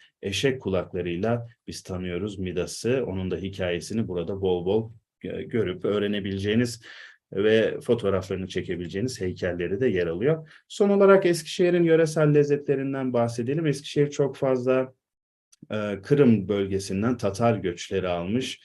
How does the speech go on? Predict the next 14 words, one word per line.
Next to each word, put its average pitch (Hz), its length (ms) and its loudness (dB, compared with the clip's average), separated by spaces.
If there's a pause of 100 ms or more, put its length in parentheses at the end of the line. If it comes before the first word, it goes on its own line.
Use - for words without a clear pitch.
(280)
bir, 98 500 -4
e, 87 560 -2
coğrafya. 92 680 -2 (260)
Dolayısıyla 110 680 2
onların, 110 600 0 (200)
e, 90 340 0 (420)
Eskişehir'e, 110 720 2
Eskişehir 101 440 -4
mutfağına 98 420 -4
kazandırdığı 98 720 -4
bir 104 200 -2
lezzetimiz 101 600 0
bu 92 80 -6
şehirde. 85 540 -6